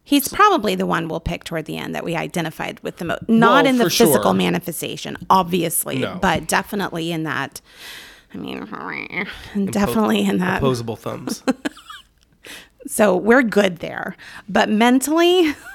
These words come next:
Speaker 1: <laughs>
Speaker 2: Mentally, we're not there.
Speaker 1: <laughs> We're, <laughs> They're all
Speaker 2: Mentally, we're like Homer's younger sister
Speaker 1: <laughs>
Speaker 2: and her
Speaker 1: That
Speaker 2: friends.
Speaker 1: poor baby. Oh, she gonna have some issues.
Speaker 2: I know. God.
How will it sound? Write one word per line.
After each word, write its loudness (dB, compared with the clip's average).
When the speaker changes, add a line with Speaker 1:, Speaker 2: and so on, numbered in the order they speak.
Speaker 1:
<laughs> -8
Speaker 2:
Mentally, -10
we're -16
not -20
there. -20
Speaker 1:
<laughs> -
We're, 0
<laughs> -
They're -2
all -8
Speaker 2:
Mentally, 2
we're 2
like 0
Homer's 0
younger -2
sister 2
Speaker 1:
<laughs> -4
Speaker 2:
and 0
her 0
Speaker 1:
That 2
Speaker 2:
friends. -6
Speaker 1:
poor 0
baby. -6
Oh, -2
she 0
gonna -6
have -4
some -8
issues. -4
Speaker 2:
I -4
know. -12
God. -16